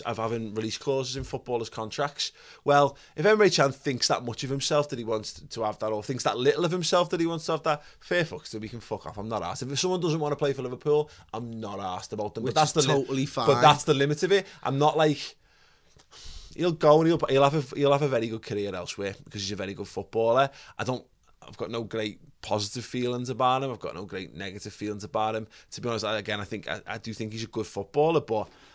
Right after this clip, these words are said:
Speaker 1: at the same time, is he replaceable in that squad?
Speaker 2: Is
Speaker 1: Yeah,
Speaker 2: he, is he worth
Speaker 1: absolutely.
Speaker 2: breaking your wage structure or your contract structure for?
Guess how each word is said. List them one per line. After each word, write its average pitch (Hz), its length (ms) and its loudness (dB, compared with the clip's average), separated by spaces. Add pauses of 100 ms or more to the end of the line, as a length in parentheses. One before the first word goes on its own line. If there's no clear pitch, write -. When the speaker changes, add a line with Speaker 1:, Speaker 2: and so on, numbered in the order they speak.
Speaker 1:
at - 120 -12
the 107 60 -6
same 135 280 2
time, 110 540 -2 (840)
is 104 120 -6
he 117 100 -4
replaceable 123 640 -4
in 175 120 -4
that 135 160 -6
squad? 156 440 -2
Speaker 2:
Is 120 140 -4
Speaker 1:
Yeah, 139 180 -2
Speaker 2:
he, 139 80 0
is 135 80 2
he 143 80 0
worth 131 140 2
Speaker 1:
absolutely. 131 280 2
Speaker 2:
breaking 123 440 -2
your 135 140 -2
wage 123 280 -2
structure - 560 -2
or 123 100 0
your 113 120 -4
contract 131 500 -6
structure - 440 -4
for? 170 420 -4